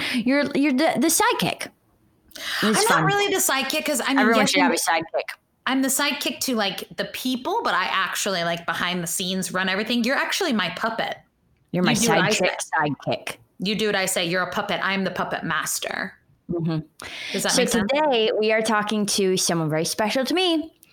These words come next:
Speaker 1: His name's Daniel J. Watts. And he was one of my very first friends.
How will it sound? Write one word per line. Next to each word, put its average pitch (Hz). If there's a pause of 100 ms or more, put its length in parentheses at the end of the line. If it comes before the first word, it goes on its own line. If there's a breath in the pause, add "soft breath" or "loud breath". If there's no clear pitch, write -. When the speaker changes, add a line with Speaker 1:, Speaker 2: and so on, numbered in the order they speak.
(120)
Speaker 1:
His 196
name's 165
Daniel 196
J. 190
Watts. - (480 loud breath)
And 262
he 302
was 311
one 339
of 339
my 330
very 311
first 311
friends. 277